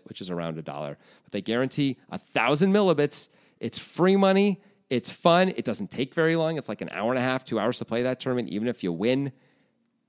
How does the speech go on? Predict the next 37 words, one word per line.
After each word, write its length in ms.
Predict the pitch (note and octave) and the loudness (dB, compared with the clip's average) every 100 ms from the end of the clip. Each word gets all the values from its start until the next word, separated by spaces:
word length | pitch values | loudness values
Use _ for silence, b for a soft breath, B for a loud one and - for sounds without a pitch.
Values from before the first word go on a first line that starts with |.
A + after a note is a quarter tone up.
| _ - | _ 0
It's 240 | C#4 C4+ | 0 2
just 200 | E4+ - | 0 0
the 160 | C#4+ C4+ | -2 2
greatest 360 | C4+ C4+ A3 | 4 4 2
deal 160 | C4 A#3+ | 0 2
in 60 | |
the 60 | A3+ | 4
history 260 | G#3+ - G3+ | 2 2 -2
of 80 | |
poker, 380 | F#3 G#3 G#3 D#3 | 2 2 4 0
and 100 | D#3+ | 2
it 120 | E3+ D#3+ | 0 2
happens 360 | F3 F#3 E3 - | 0 0 -4 -2
every 680 | E3 F#3 E3+ D#3+ E3 E3 F3 | 0 0 -2 -8 -8 -4 -4
single 760 | - - F3 F3 F3 E3 E3 | -4 -2 0 0 -4 -2 -2
month. 520 | D3+ D3 E3+ A#2+ - - b | 0 2 2 2 -4 -16 b
All 140 | - D3+ | -2 0
you 20 | |
have 40 | D#3 | 0
to 60 | |
do 120 | D#3+ E3 | -2 -2
is 160 | A#2+ | -2
use 340 | C3 F3 G#3 E3 | -2 -2 -2 -4
the 120 | D#3 | -4
link 240 | D#3 F3+ | -2 -2
in 80 | F3 | -4
the 80 | C#3+ | -8
description 400 | - - E3+ D3 | -8 -6 -6 -6
of 60 | |
this 100 | B2+ | -6
podcast 480 | - C#3+ D#3+ D#3+ D3+ | -6 -4 -4 -4 -8
when 100 | C3+ | -6
you 60 | A2 | -6
sign 240 | - D#3+ | 0 0
up 80 | D#3+ | 0
for 80 | - | -4
Nitrogen 480 | C#3 C3 B2 B2+ | -6 -6 -6 -6